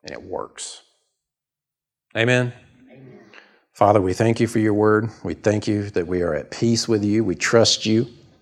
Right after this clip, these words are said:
Speaker 1: We don't want to limit you. We want to be an open vessel for you to pour your blessing through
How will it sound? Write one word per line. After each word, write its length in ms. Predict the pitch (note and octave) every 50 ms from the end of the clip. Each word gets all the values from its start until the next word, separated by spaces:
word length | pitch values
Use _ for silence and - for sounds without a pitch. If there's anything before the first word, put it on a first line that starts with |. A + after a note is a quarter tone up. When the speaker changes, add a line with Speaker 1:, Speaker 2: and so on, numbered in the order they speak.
| _ - - - - - - - - - - _ _ -
Speaker 1:
We 100 | F#2+ F#2+
don't 180 | G#2 G#2 G#2
want 140 | G#2+ G#2 G#2+
to 60 | G#2+
limit 320 | G#2+ G2+ G2+ F#2+ F2+ C2+ -
you. 240 | E2+ E2 D#2 D#2+ - - - _ _ _ _ _ _ _ _ _ _ _ _ _ _ _ _ _ _ _ _ _ _ _ _ _ _ _ _ _ _ -
We 180 | G#2 G2+ F2
want 340 | E2+ F#2+ G2 G2+ G#2+ - -
to 140 | - G#2 F2+
be 240 | F#2 G#2+ G#2 G2+ F#2
an 120 | E2 - - - -
open 640 | B2 C3 C#3 C3 C3+ C#3+ C3+ C3+ C3+ C3 B2 G#2+ - -
vessel 720 | C3 A2 G2+ G#2+ G#2 G2 - - F#2+ E2+ E2+ - - - - _ _ _ _ _ _ _ _ _ _ _ _
for 100 | - -
you 120 | F#2 G#2+ G2+
to 80 | -
pour 420 | - - - - - A2+ A2+ A#2 A2+
your 180 | G#2 G#2 G#2+
blessing 640 | G2+ G2 - F#2+ F#2+ G#2 A2 G#2+ - - A2 G#2+ G#2
through 400 | G2 - - G2 F2 E2+ E2+ D#2+